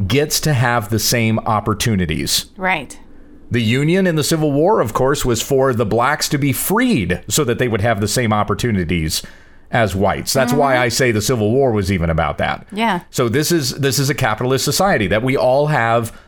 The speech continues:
Speaker 1: the same opportunities. While capitalism is about equal opportunity, Marxism is about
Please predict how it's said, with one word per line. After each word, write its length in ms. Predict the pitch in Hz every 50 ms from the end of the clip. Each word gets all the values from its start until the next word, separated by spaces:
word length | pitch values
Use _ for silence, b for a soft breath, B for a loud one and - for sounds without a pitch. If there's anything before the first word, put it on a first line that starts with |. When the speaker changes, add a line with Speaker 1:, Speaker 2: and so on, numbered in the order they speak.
| B B
Speaker 1:
the 120 | 113 117 113
same 420 | - - 135 131 131 127 127 127
opportunities. 960 | - - 101 101 101 104 104 - 165 160 127 110 82 78 - - - - - - b b b b b b b b b b
While 220 | - 127 120 120
capitalism 760 | 113 - - 190 208 233 247 - 196 180 165 165 147 139 156 151
is 160 | 139 113 127
about 340 | 127 131 120 123 127 - 185
equal 320 | 208 233 233 180 160 139
opportunity, 720 | 123 110 104 - 110 - - 110 101 101 92 95 98 95 B B B B B B B -
Marxism 880 | 110 104 107 123 165 220 240 240 - - 196 170 147 110 127 120 117 120
is 200 | - 135 107 92
about 580 | 104 87 76 85 80 76 78 90 92 - - -